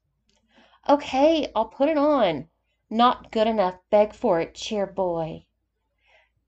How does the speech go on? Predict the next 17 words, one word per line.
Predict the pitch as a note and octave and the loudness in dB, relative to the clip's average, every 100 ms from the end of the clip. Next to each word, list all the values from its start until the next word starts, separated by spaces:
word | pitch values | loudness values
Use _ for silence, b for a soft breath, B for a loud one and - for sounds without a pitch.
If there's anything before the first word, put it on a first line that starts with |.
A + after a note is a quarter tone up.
| _ - | _ 0
"Tyler, | B3 G#3+ F#3 - | 2 2 0 -6
please | - F4 D#4 | -2 -2 -2
let | A#3+ | -4
me | A3 | -6
put | A#3 B3+ | -6 -6
on | A#3+ | -6
the | B3 | -8
cheerleading | - C4 B3+ B3+ | -6 -4 -2 -2
uniform. | B3+ B3+ C#4 C#4 D4+ B B - | -4 -2 -2 -2 -4 B B -2
I | F#4+ | 4
don't | F4 C4+ | 4 4
want | A#3+ | 0
the | A#3+ | -4
pictures | - C4+ - C4 | -8 -10 -8 -12
to | - | -6
be | C4+ B3+ | -6 -4
released." | B3+ C4+ D4+ F#4+ - - | -2 -2 -2 -4 -10 -20